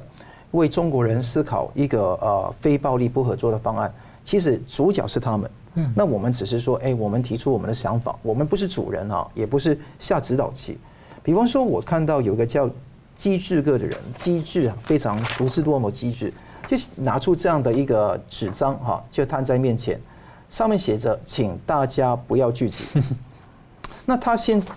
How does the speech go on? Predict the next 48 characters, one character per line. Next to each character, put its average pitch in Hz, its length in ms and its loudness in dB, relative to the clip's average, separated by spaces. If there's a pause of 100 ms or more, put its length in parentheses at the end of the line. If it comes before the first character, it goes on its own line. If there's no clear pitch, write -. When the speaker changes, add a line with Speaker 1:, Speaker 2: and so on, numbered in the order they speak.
(120)
Speaker 1:
先 214 240 2
亮 196 200 4
这 151 140 2
一 147 60 4
边， 135 180 4 (260)
Speaker 2:
先 160 140 2
拿 147 120 4
白 - 0 -
纸。 - 0 -
Speaker 1:
全 - 0 -
部 170 80 4
是 170 180 2
白 139 100 4
纸 113 200 0
嘛。 - 140 -4 (120)
Speaker 2:
嗯。 123 340 0
Speaker 1:
那 247 120 4
如 202 100 4
果 214 100 4
警 123 200 0
察 139 100 2
走 117 160 0
过 131 140 2
来， 127 100 2
就 135 100 0
翻 127 220 0
过 123 100 2
来 82 120 0
嘛。 - 960 0 (180)
<laughs> - 260 -14
那 302 120 4
警 185 180 2
察 180 140 2
看 247 160 2
到 214 100 4
他， 190 300 0 (160)
请 135 180 2
问 180 160 4
能 139 100 4
够 143 120 4
抓 147 200 0
这 143 140 2
个 123 80 4
人 117 100 2
吗？ 98 160 -4
抓 127 200 0
不 120 100 2
了 - 160 -2